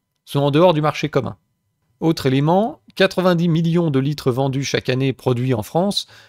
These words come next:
euh, sont vendus ultra majoritairement en France à quatre-vingt-six pour cent. Donc le marché à l'exportation, euh, c'est quatorze pour cent.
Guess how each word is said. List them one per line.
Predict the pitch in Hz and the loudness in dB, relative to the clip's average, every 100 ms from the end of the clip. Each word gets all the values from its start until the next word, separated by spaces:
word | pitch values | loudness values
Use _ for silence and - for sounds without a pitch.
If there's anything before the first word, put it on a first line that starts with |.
| _ - | _ -2
euh, | 127 131 131 | 2 2 0
sont | - 147 | -2 0
vendus | 151 151 175 | 0 0 -2
ultra | 202 165 135 135 | 0 -2 2 2
majoritairement | 123 123 120 117 107 - | 2 -2 -4 -4 -6 -4
en | 156 | -4
France | 139 120 147 139 | -2 -4 -6 -4
à | |
quatre-vingt-six | 139 - 127 - 147 | -6 -6 -8 -6 -8
pour | 127 - | -10 -12
cent. | - - _ _ _ _ _ - | -14 -16 _ _ _ _ _ -10
Donc | 123 | -2
le | 143 | 2
marché | 151 - 170 | 2 2 2
à | |
l'exportation, | 135 - 135 143 135 170 202 - _ _ _ _ _ | 0 -2 -4 -2 -2 -2 -2 -6 _ _ _ _ _
euh, | 120 113 | -6 -4
c'est | 107 - | -4 -6
quatorze | 123 156 175 - | -2 0 0 -4
pour | - 135 | -8 -8
cent. | - 123 | -8 -12